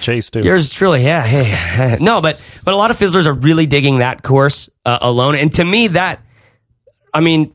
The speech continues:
Speaker 2: chances are you can, you can figure out most of this entrepreneurial stuff on your own as you go. But every once in a while, you get a, you need, you get, you get that first hit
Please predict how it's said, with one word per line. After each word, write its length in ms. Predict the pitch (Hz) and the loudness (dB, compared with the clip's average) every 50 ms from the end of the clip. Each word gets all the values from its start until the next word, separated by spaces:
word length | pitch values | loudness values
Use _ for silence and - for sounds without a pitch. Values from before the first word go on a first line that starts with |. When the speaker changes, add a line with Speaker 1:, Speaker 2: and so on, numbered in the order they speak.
| _ | _
Speaker 2:
chances 440 | - - 226 254 269 262 - 190 156 | -4 -2 0 0 0 0 -2 -2 0
are 200 | 170 160 160 170 165 | 0 0 0 -2 -2
you 160 | 156 180 214 | 0 -2 -2
can, 260 | - - 151 127 - - | 0 -2 -4 -4 -6 -2
you 160 | 165 208 240 | 0 0 0
can 180 | - 160 135 117 | 0 -2 -4 -2
figure 340 | - 160 165 147 143 135 | -2 -2 0 0 2 2
out 240 | 131 127 127 123 - | 2 2 0 -2 -2
most 460 | 113 113 120 131 139 143 147 - - | -2 0 0 2 2 2 0 0 -2
of 140 | - 135 120 | -4 -4 0
this 180 | 120 120 117 - | 0 -2 0 -2
entrepreneurial 640 | 120 107 107 - - - - 101 101 92 92 90 87 | -4 -4 -4 -8 -8 -8 -6 -4 -4 -2 -2 -4 -4
stuff 320 | - - - - - - | -4 -6 -6 -6 -6 -6
on 140 | - 135 - | -6 -6 -6
your 140 | 98 101 113 | -6 -6 -6
own 180 | - - 147 - _ | -8 -8 -12 -12 _
as 220 | - 127 131 107 120 | -4 -4 -2 -2 -2
you 40 | |
go. 300 | 110 107 101 - - 107 - _ _ _ _ _ _ _ _ _ | -2 -2 -4 -6 -8 -12 -16 _ _ _ _ _ _ _ _ _
But 260 | 143 156 151 135 _ _ _ _ _ _ _ _ _ _ _ _ _ _ _ _ _ | -2 -2 -2 -4 _ _ _ _ _ _ _ _ _ _ _ _ _ _ _ _ _
every 280 | 175 214 233 240 220 214 | 0 0 2 2 2 4
once 260 | 190 180 175 - - | 2 2 0 -2 -2
in 60 | - 147 | -2 0
a 20 | |
while, 240 | 139 131 127 123 120 | 0 0 0 -2 -2
you 180 | - 135 135 131 | -2 -2 -2 0
get 180 | 135 143 135 | 0 -2 -2
a, 120 | 135 131 - | -2 -4 -2
you 100 | 131 131 | -2 0
need, 240 | 135 143 147 147 - | 2 2 2 0 0
you 120 | 131 131 | -2 -4
get, 300 | 120 117 143 147 - - | -2 -2 -4 -4 -4 -4
you 120 | - 123 123 | -6 -6 -4
get 200 | - 139 135 - | -2 -4 -4 -4
that 240 | 139 110 110 - - | -6 -6 -6 -6 -4
first 240 | 135 135 123 - | -4 -4 -4 -6
hit 400 | - 135 143 151 160 - - - | -4 -2 0 -2 -2 -4 -10 -18